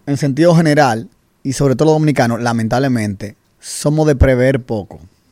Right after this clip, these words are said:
Y todo lo que tiene un impacto financiero, cuando no hay prevención, te va a subir, te va a subir.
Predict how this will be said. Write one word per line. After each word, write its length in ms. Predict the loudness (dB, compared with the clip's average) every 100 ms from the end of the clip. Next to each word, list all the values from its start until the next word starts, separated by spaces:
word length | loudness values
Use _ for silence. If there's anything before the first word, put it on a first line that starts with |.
| _ _ _ _ _ _ _ _ _
Y 160 | -2 -2
todo 580 | 2 6 6 6 0 -4
lo 120 | -8
que 100 | -8
tiene 160 | -6 -4
un 60 |
impacto 440 | -4 -2 -2 -4 -6
financiero, 640 | -2 -2 -2 0 0 -2
cuando 260 | -4 -6 -4
no 80 | -2
hay 60 |
prevención, 680 | 0 2 0 0 0 0 -4 -10 _ _ _ _ -8
te 160 | -4 -2
va 100 | -4
a 40 |
subir, 480 | -6 -8 -8 -10 -12 -20 _
te 120 | -14
va 100 | -12
a 40 | -12
subir. 320 | -16 -18